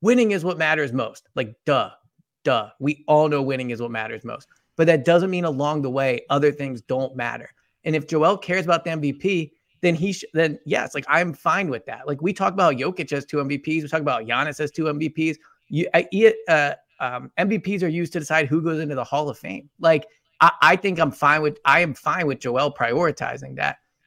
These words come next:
To your point about the sixty-five game rule, I think it's incredibly dumb. Like, if we are gonna vote, M-, M V P is a subjective thing. If it's not gonna be fully subjective, then just make it whoever averages the most combined points, rebounds, and assists.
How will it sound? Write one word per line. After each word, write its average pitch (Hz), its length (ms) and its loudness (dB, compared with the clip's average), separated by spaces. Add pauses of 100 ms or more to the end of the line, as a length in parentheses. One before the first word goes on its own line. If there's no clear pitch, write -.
(100)
To 151 100 -4
your 175 100 4
point 185 240 0
about 165 220 2
the 143 40 -6
sixty-five 135 540 -4
game 165 260 -4
rule, 120 200 -6 (340)
I 151 140 2
think 160 200 -2
it's 151 200 -2
incredibly 143 720 0
dumb. 127 480 -4
Like, 143 260 -2 (240)
if 156 120 0
we 160 180 4
are 202 80 2
gonna 190 220 0
vote, 139 400 0
M-, 156 260 -4
M 185 120 -2
V 214 120 -2
P 190 220 0
is 160 100 0
a 151 60 -2
subjective 127 760 -6
thing. 147 300 -16 (100)
If 147 100 -6
it's - 140 -6
not 175 220 -2
gonna 220 120 2
be 185 140 -2
fully 165 320 -4
subjective, 147 640 -6 (240)
then 170 160 2
just 170 180 0
make 151 240 2
it 190 60 6
whoever 160 340 4
averages 139 380 0
the 135 80 0
most 127 260 -2
combined 120 380 -2
points, 120 280 -8
rebounds, 117 420 -6
and 120 100 -18
assists. - 420 -20